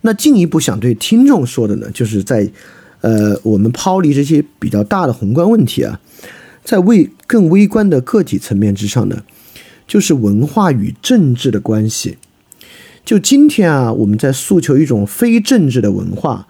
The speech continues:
当我们谈文化，我们谈电影，谈个人的文化素养，谈个人文化品味，我们在诉求一个非政治、非经济的净土，一种以文化塑造个人主义的一种尝试。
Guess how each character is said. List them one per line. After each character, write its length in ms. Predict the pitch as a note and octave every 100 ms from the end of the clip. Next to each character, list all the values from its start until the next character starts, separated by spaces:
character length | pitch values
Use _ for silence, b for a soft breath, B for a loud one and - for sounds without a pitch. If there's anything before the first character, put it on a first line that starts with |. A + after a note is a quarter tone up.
| b b b b b _
当 140 | B3+
我 60 | F#3
们 140 | A#2+
谈 280 | C#3 - D#3
文 240 | D3+ G2+ A#2+
化， 300 | - F3+ A#2
我 80 |
们 140 | G2 A#2+
谈 320 | - G2 B2
电 180 | G3+ G3
影， 240 | A#2 F#2
谈 260 | - A#2 C#3
个 220 | F3+ A3
人 140 | B2+ B2+
的 80 |
文 200 | C3+ G#2+
化 220 | B2+ F3 C3+
素 280 | - F#3+
养， 260 | B2+ - - B B B _
谈 220 | - C3
个 180 | - A3+
人 180 | C#3 D3
文 180 | A#2 B2
化 200 | F3 C#3
品 340 | - - D#2+
味， 240 | A#2 G2 - b b b b
我 120 | A2+
们 120 | A2+ A2+
在 120 | A3+
诉 320 | - - G#3+
求 180 | - A#2
一 100 | A#2
个 140 | A#2+
非 260 | - A3+ A3
政 320 | G#3+ G#3 B2
治、 280 | G2+ A2+ G#2
非 280 | - F3+ F3+
经 300 | - G3 G3+
济 140 | E3
的 80 | A#2+
净 260 | G#3 D3+
土， 320 | G#2+ - - - b b b b
一 100 | -
种 300 | - C#3 G#2+
以 140 | A2 G#2
文 280 | G2 F#2+ C3
化 300 | - F3+ B2+
塑 300 | - F#3 C#3
造 180 | C3
个 160 | A2 F3+
人 160 | B2+ C#3
主 220 | - E2
义 40 |
的 60 | G#2+
一 60 | A#2
种 160 | G2
尝 400 | G2 - F#2+ G2
试。 280 | G#2+ D3